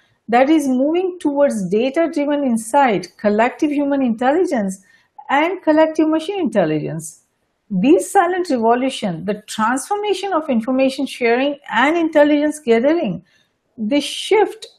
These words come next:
that we are witnessing from individual to social to technological through connected computers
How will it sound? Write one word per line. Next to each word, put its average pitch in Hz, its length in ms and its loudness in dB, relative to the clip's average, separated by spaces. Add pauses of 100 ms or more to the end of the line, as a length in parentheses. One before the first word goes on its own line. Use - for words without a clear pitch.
(140)
that 233 280 2
we 226 180 4
are 330 180 4
witnessing 311 480 0
from 214 240 -2
individual 247 800 -2
to 196 140 -8
social 254 580 -4
to 214 180 -10
technological 226 920 -2 (400)
through 302 220 -4
connected 262 580 0
computers 220 880 0